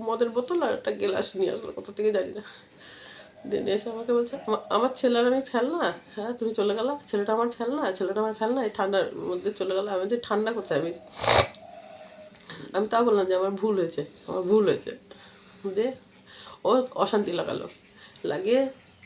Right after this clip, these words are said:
বাড়িতে মা, মা ও, ও মদ খেলে ওরকম মারধর করে,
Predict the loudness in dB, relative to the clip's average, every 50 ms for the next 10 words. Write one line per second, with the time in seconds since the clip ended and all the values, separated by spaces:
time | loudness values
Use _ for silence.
0 | -20 -20 -20 -20 _ _ _ _ _ -20 -20 -20 -20 -20 -20 -20 -20 -20 -20 -20
1 | -20 -20 -20 -20 -20 -20 -18 -18 -16 -12 -4 2 4 4 4 4 2 0 0 0
2 | -8 -16 -20 -20 -20 -12 0 2 4 4 6 4 4 6 8 8 8 8 6 0
3 | -8 -10 -10 -10 -10 -8 -6 -4 2 4 6 6 6 6 4 2 2 2 2 0
4 | -2 -6 -10 -12 -12 -12 -12 -10 -6 0 4 4 4 6 6 6 6 6 4 2
5 | 4 4 4 4 4 2 2 2 0 0 0 0 0 2 2 2 2